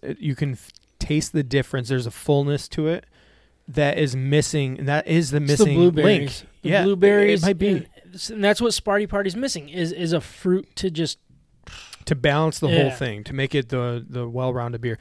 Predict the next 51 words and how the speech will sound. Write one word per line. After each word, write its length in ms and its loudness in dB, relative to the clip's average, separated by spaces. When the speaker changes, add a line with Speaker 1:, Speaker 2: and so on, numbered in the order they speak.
Speaker 2:
Yeah. 160 4
Speaker 1:
I, 120 -2
I, 200 -8
I'm 120 0
gonna 140 2
give 140 2
this 260 -2
a 200 -6
good 160 -8
grade, 300 -6
too. 300 -6
I'm 80 -8
gonna 140 -4
go 140 0
eight 180 -6
three. 400 -6
Speaker 2:
Eight 160 -18
three? 260 -14
Speaker 1:
Yep. 240 -6
Speaker 2:
Nice. 120 -18
Speaker 1:
Big 200 0
fan 240 -2
of 60 -2
this. 360 -8
Speaker 2:
Yeah, 380 -6
th-, 100 -12
I, 300 -8
I 140 0
really 260 6
like, 220 4
like 200 -2
that 180 -6
beer 200 -4
a 40 -2
lot. 260 -4
We 140 0
got, 300 0
how 100 -12
many 160 -4
more 140 -2
to 80 -2
go? 160 -10
We 120 -8
got 260 -6
Deer 220 4
Beer. 360 2
We 80 -6
got 180 -6
Big 180 2
Lake 200 2
Camper. 580 -2